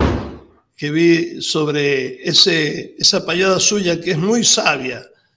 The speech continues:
y eso es lo que me gusta de usted, porque usted dice las, las verdades, no le interesa quedar bien con tal o cual,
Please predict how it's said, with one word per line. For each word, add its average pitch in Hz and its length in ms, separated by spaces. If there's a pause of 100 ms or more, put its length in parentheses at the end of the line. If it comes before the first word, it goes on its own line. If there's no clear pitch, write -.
(140)
y - 120
eso 202 160
es 190 80
lo 170 60
que 165 80
me 156 100
gusta 175 280
de 160 60
usted, 160 340
porque 160 300
usted 202 520 (240)
dice 196 300
las, 175 260
las 160 160
verdades, 165 680
no 196 120
le 196 100
interesa 170 720 (240)
quedar 170 320
bien 190 200
con 170 240
tal 190 180
o 180 100
cual, 147 360